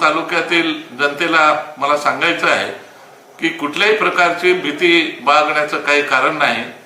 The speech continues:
अशा पद्धतीचे बुडबुडे जमिनीमध्ये होत असतात आणि त्यामुळे कोणीही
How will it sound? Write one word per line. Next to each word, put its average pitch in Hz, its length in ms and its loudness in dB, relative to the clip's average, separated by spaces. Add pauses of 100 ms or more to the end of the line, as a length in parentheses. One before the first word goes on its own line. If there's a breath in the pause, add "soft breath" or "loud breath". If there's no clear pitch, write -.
(720)
अशा 143 200 -2
पद्धतीचे 156 1040 -2 (180)
बुडबुडे 147 580 -2
जमिनीमध्ये 143 640 -4
होत 170 260 -4
असतात 123 320 -2 (840)
आणि 147 220 -2
त्यामुळे 151 520 0
कोणीही 147 840 -8